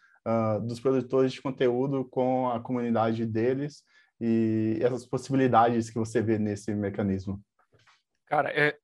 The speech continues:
Speaker 2: <clears throat> essa é uma coisa que eu tenho interesse até pessoal nisso, né? Então, o, o, eu criei uma coleção de N F Ts, é, com o único propósito de fazer um tutorial no YouTube.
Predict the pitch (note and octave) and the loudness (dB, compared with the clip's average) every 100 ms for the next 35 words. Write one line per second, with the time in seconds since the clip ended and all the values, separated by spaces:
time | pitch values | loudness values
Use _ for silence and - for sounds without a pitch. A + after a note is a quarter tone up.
0 | - - D#3+ - C#3 D3+ D3+ D#3+ D3+ D#3 | -6 -2 -2 -4 -4 0 2 0 0 0
1 | D#3+ D#3+ D#3 D#3 D3+ E3 - E3+ - - | 0 4 4 4 0 -4 -2 -2 -2 0
2 | F3 C#3+ C#3 A#2+ - B2 A#2+ A#2+ B2+ B2 | 4 4 2 -6 -10 -12 -10 -8 -4 -4
3 | B2 C3 A#2+ A#2+ C3 C3 B2+ A#2+ A2+ - | -6 -12 -14 -14 -14 -12 -10 -10 -12 -18
4 | _ - _ C3+ B2 D#3 E3+ E3+ D#3+ D3+ | _ -20 _ -6 -2 0 0 2 2 2
5 | D3+ C#3+ C#3 C#3 - D3 D#3+ - - - | 0 -4 -2 -2 -4 -6 -6 -6 -12 -6
6 | C#3 C3 B2+ - - - C#3+ E3+ G3 - | -2 0 -2 -6 -20 -8 -4 -4 -2 -2
7 | F#3 D3 D3+ D#3+ D#3 C#3+ D3+ D3+ - C#3 | 0 2 2 -2 -8 -4 0 0 -2 -4
8 | D#3 D3+ - E3+ D#3+ D#3+ D#3+ D#3 B2+ | -4 -6 -2 2 2 2 0 -4 -8